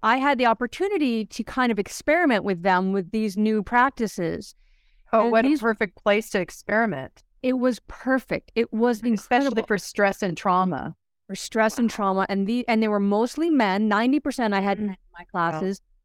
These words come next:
Speaker 1: And they were just open. They were like, "Whatever, tell us to do," you know, and, and they did. And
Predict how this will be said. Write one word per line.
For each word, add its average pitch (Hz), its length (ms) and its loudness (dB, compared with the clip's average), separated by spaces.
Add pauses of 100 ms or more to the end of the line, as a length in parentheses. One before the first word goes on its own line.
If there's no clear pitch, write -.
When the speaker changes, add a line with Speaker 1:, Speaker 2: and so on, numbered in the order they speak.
(380)
Speaker 1:
And 240 180 2
they 269 120 4
were 330 120 0
just 254 260 -6
open. 214 380 0
They 180 100 0
were 196 120 0
like, 196 220 2
"Whatever, 190 580 0
tell 214 200 0
us 202 240 0
to 214 120 -4
do," 185 580 0
you 196 160 -2
know, 180 480 -2
and, 180 320 -2
and 180 280 -2
they 185 140 0
did. 202 380 0 (460)
And 208 400 0